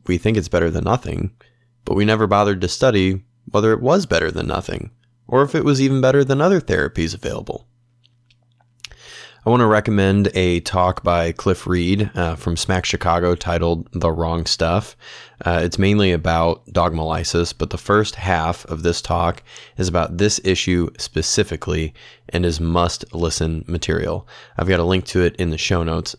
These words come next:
Definitely check that out. We're gonna move on to drowning, which has a little special place in my heart, uh, given that I have a super nerdy background in lifeguarding. Um, but as far as the management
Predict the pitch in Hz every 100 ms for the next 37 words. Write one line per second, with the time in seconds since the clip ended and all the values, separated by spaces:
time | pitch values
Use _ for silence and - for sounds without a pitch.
0 | - 92 85 - 87 85 82 82 - -
1 | - 80 - 76 82 - - _ _ _
2 | _ _ _ _ _ _ _ _ _ _
3 | - - - - - 123 123 107 95 92
4 | 95 - 98 87 92 90 90 85 90 104
5 | 107 101 87 87 85 82 - 85 82 82
6 | 82 - 82 87 80 82 82 - 87 80
7 | 85 82 73 80 87 - - 85 87 87
8 | 87 80 82 87 80 85 82 82 - -
9 | - - - - - 131 123 110 101 95
10 | 90 85 87 87 87 85 90 82 82 -
11 | 82 85 110 117 _ _ _ - 85 82
12 | 85 85 80 - 90 90 85 95 101 101
13 | 90 92 90 85 87 98 98 95 98 110